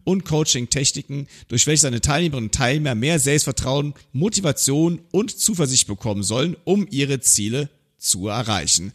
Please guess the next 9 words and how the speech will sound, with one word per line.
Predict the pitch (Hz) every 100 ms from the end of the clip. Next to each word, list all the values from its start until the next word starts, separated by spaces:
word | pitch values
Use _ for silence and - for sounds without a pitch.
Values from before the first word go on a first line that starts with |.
| - -
Und | 113
ich | 117 160
hoffe, | 170 202 185 143
das | 147 190 - - - _ _
werden | 120 151 170
wir |
heute | 139 160 147
ein | 117
bisschen | 98 139 - 156 170